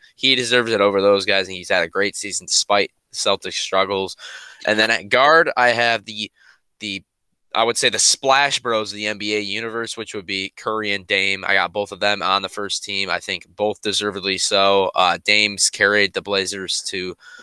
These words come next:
a potential five seed, has been incredible this season and deserves,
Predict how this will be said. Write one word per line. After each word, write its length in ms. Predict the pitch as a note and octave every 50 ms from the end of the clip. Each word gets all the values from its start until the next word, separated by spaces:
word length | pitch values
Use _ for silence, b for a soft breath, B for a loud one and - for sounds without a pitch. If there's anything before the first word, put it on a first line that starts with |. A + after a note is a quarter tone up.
| B B -
a 60 | -
potential 400 | - G2 - A2 G2+ - - F#2+
five 380 | - - G#2 F#2+ F#2+ F#2+ F#2 -
seed, 240 | - G#2+ G2+ F#2
has 80 | F2+ E2+
been 200 | - F#2 F2 D#2+ - _ _ _
incredible 480 | - - - - A#2+ A2+ A2 G#2+ G2+ G#2+
this 160 | G#2+ G#2 F#2+
season 480 | - - A2 G#2 G2 G#2+ G#2 G2+ G2+ - -
and 200 | - F#2+ F#2 F2
deserves, 440 | F2+ F2+ G2 G#2 G2+ F#2+ - -